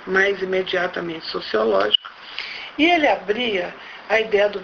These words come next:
do pensamento antropológico, a dimensão de uma. Gilberto Freire foi,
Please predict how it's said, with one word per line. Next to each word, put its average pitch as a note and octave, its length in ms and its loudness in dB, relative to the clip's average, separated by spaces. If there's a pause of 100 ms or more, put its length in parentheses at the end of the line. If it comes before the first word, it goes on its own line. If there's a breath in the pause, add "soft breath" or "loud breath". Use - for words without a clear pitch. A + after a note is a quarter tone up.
(100)
do G3 160 -4
pensamento F#3 680 -2
antropológico, F#3+ 1400 0 (520 loud breath)
a G3 80 4
dimensão A3+ 720 2
de A3+ 100 -2
uma. G#3 320 2 (280)
Gilberto A#3 540 0
Freire A#3 400 0
foi, C#4+ 440 0